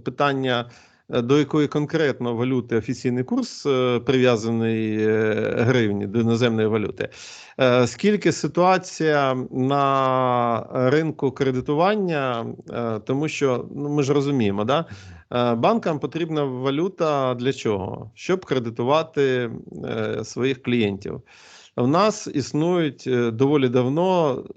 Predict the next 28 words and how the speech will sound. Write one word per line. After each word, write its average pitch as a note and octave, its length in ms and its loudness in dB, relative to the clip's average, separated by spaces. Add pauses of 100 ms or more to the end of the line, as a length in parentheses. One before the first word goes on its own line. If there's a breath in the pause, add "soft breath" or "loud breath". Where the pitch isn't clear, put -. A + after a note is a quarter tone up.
доволі C3+ 520 2
суворі C3+ 720 0
обмеження C3+ 800 0
на B2+ 320 2
кредитування A#2+ 720 0
в A2 60 -2
валюті. A2 380 -2
Тобто A2 240 -10
ти B2+ 100 -2
можеш G3 240 2
кредитуватися, B2+ 840 -4 (640 loud breath)
але C3 520 4
на, C3 580 -2
м, A#2+ 760 -6
тільки D3+ 280 0
на B2+ 120 0
випадок, C3 540 -2
якщо A#2+ 360 -4
ти B2+ 140 -2
є B2 180 2
експортером. A2+ 800 -4
Ну, B2 100 -2
тобто G#2+ 920 -2
ти C3+ 100 2
продаєш C3 500 2
за A#2+ 140 2
валюту B2 840 -2 (220 loud breath)
щось, - 520 0